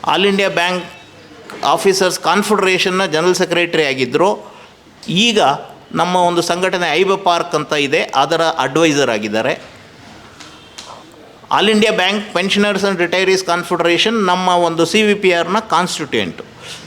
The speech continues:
ಇವರು ನನ್ನ ಪಕ್ಕದಲ್ಲಿರ್ತಕ್ಕಂಥ ಸಾಹೇಬರು ಕೆ ವಿ ವೇದವ್ಯಾಸ ಆಚಾರ್ಯ, ಇವರು ಐಬ ಪಾರ್ಕ್ನ ಅಧ್ಯಕ್ಷರು ಮತ್ತು ಈ ಕೋಆರ್ಡಿನೇಷನನ್ನು ಜಂಟಿ ಕನ್ವೀನರ್.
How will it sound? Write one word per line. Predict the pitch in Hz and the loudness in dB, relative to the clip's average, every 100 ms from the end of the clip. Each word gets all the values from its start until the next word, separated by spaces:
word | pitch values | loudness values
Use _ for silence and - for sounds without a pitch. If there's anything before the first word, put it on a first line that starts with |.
| - - - - | -20 -20 -20 -8
ಇವರು | 135 170 196 | 0 2 2
ನನ್ನ | 180 175 180 | 2 0 -2
ಪಕ್ಕದಲ್ಲಿರ್ತಕ್ಕಂಥ | - 180 202 196 190 185 170 175 170 | -4 -4 0 0 0 0 -2 -2 -2
ಸಾಹೇಬರು | 165 170 165 180 | 0 0 0 0
ಕೆ | 185 - 180 | -2 0 2
ವಿ | 190 185 | 2 0
ವೇದವ್ಯಾಸ | 117 160 180 180 175 170 | -2 0 2 2 2 0
ಆಚಾರ್ಯ, | 175 135 147 165 151 143 160 233 - - - - - - - | 0 0 -2 -2 -2 -2 -2 -4 -10 -20 -20 -20 -20 -20 -2
ಇವರು | 151 190 196 233 - - | 4 4 4 2 -2 -4
ಐಬ | 135 180 | -2 0
ಪಾರ್ಕ್ನ | 196 202 190 180 190 | 0 2 0 0 0
ಅಧ್ಯಕ್ಷರು | 151 147 180 - 202 208 247 - - - 131 | 0 -2 -4 0 0 2 0 -2 -18 -8 -2
ಮತ್ತು | 202 208 - 131 - - - - - | -2 -2 -2 0 -2 -8 -20 -16 -2
ಈ | 180 170 | 2 2
ಕೋಆರ್ಡಿನೇಷನನ್ನು | 185 202 220 214 202 190 175 175 180 226 254 - - 117 | 2 2 4 2 2 2 0 -2 0 -2 -2 -10 -12 -2
ಜಂಟಿ | 175 208 247 | -2 0 0
ಕನ್ವೀನರ್. | - 165 131 110 90 | 0 0 0 0 -2